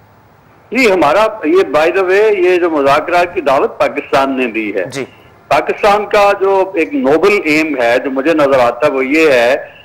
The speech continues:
Speaker 1: کہ کسی طرح سے یہ جو کرفیو لگا ہوا ہے چالیس دن سے، کسی طرح یہ جو پیلٹ
Speaker 2: ہم۔
Speaker 1: گنز کا استعمال ہو رہا ہے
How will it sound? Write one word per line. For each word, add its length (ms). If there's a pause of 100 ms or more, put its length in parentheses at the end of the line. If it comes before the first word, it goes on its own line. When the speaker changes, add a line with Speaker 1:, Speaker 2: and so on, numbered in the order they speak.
(100)
Speaker 1:
کہ 100
کسی 260
طرح 300 (100)
سے 160
یہ 160
جو 140
کرفیو 420
لگا 260
ہوا 240
ہے 40 (140)
چالیس 400
دن 160 (100)
سے، 240 (440)
کسی 240
طرح 400
یہ 120
جو 140
پیلٹ 300
Speaker 2:
ہم۔ 120
Speaker 1:
گنز 280
کا 100
استعمال 560
ہو 200
رہا 140
ہے 100